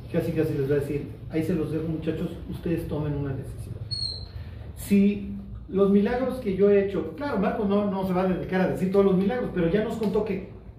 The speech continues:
vienen y vienen y vienen gentes. Si tú ya viste al ciego, si tú ya viste al muerto, si tú ya viste al paralítico, que son obviamente el,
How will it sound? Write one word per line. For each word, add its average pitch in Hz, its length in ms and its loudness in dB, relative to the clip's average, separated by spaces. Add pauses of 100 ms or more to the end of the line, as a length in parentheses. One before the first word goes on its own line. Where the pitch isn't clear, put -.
(120)
vienen 208 380 4
y 170 80 2
vienen 196 340 4
y 170 100 4
vienen 208 280 2
gentes. 214 320 -4 (340)
Si 185 140 -4
tú 254 100 -2
ya 262 120 6
viste 262 200 2
al 240 100 2
ciego, 240 320 0
si - 120 -8
tú 196 80 -2
ya 240 100 4
viste 247 220 0
al 220 100 0
muerto, 226 300 2
si - 140 -12
tú 220 120 -10
ya 262 100 -8
viste 247 200 -6
al 214 80 -4
paralítico, 202 560 -2 (1700)
que 160 100 4
son 220 220 4
obviamente 214 380 4
el, 180 140 2